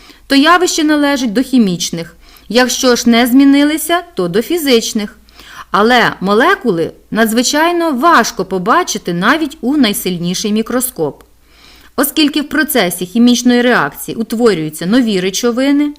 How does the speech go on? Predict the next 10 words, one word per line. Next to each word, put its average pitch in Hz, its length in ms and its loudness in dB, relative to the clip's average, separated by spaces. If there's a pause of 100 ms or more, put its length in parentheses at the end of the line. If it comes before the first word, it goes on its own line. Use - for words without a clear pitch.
(260)
з 180 100 -6
новими 226 500 4
властивостями, 277 920 -2 (460)
то 294 220 2
про 220 200 0
перебіг 214 560 -2
реакції 240 680 -2
можна 254 480 4
говорити 180 720 -4 (680)
про 269 360 2